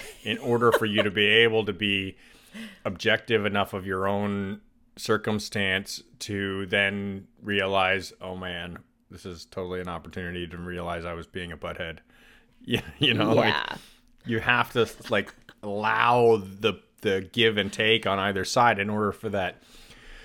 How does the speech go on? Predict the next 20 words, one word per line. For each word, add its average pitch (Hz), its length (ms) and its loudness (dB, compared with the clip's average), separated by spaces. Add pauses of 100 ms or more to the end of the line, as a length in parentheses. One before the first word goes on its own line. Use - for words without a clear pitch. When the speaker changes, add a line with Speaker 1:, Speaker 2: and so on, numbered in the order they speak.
(140)
Speaker 1:
perspective 104 760 -2
to 104 100 -4
be 87 140 -6
gained. 101 460 0
If 87 100 -14
we 95 100 -8
don't, 92 300 -6
if 101 140 -12
we 101 80 -6
don't, 95 320 -6 (160)
you 92 100 -12
know, 90 160 -10
give 107 240 0
it 107 120 -2
the 98 100 -4
space 117 760 0
either 98 220 -2
way, 127 380 6
it 107 100 -4
gets, - 520 -4